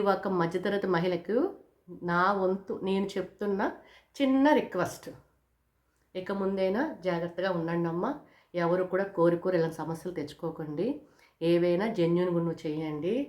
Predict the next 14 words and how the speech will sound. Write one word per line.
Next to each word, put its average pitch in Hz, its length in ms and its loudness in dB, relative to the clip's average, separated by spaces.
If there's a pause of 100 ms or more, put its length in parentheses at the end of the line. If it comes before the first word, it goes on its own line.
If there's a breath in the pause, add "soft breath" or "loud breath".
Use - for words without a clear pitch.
(380 soft breath)
పెద్ద 170 160 -2 (120)
పెద్ద 170 120 2 (140)
ఛానల్స్ 180 340 -2
వాళ్ళు 180 260 0
పెయిడ్ 170 300 0
ప్రమోషన్ 175 460 -2
చెప్తూనే 170 400 -4
ఉంటారు, 165 560 -4 (560 loud breath)
అవి 165 140 0
కూడా 180 220 -2 (120)
చాలా 180 120 0 (100)
జాగ్రత్తగా 170 500 -2
హ్యాండిల్ 165 360 -2
చేసుకోండి. 147 480 -10